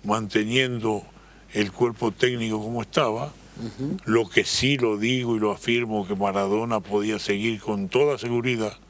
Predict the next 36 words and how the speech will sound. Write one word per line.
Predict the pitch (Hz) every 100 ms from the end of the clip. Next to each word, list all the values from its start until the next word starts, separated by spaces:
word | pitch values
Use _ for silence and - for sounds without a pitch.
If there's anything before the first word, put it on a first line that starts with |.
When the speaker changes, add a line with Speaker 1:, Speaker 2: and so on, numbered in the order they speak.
| -
Speaker 2:
¿Sí? | - 160 175 - - -
Speaker 1:
Sí, | - 104
seguro. | - 95 123 135 120 - - - -
Speaker 2:
Estaba | 131 180 170
en | 156
su | 151
voluntad. | 143 143 135 104 - - -
Speaker 1:
Estaba | 107 - 117 104
en | 92
su | 101
voluntad, | 98 95 180 - 139
Speaker 2:
Ah, | 165
Speaker 1:
se |
Speaker 2:
en | 190
Speaker 1:
lo |
he | 139
Speaker 2:
la | 151
suya, | - 220 170 160
le | 156
Speaker 1:
manifestado. |
Speaker 2:
pregunto. | - - 123 113
Speaker 1:
Sí, | 131 143
señor, | - 107 123 160 196
y, | 98 101 101
y |
se | - 104
lo | 107
he |
manifestado. | 107 107 101 113 - 170 139 175 - - - - - - -
Sabe | - 113 107
muy | 98 98
bien | 104 104
cómo | 95 98
son | 95 101
las | 107 -
cosas. | 120 101 - 76